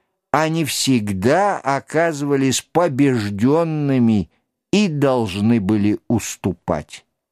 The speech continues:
Что же касается, во-вторых, нравов отдельных лиц, то мы видим здесь, с одной стороны,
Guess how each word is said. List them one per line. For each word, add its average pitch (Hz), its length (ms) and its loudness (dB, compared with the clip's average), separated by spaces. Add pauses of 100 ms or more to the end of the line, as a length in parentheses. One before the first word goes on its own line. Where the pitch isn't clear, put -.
(1800)
Что 233 320 2
же 214 140 -2
касается, 196 1080 0
во-вторых, 160 880 -2 (320)
нравов 170 960 2
отдельных 139 800 -2
лиц, 208 540 -2 (720)
то 151 140 2
мы 220 180 2
видим 208 360 2
здесь, 170 400 0
с 143 140 0
одной 170 400 0
стороны, 85 600 -6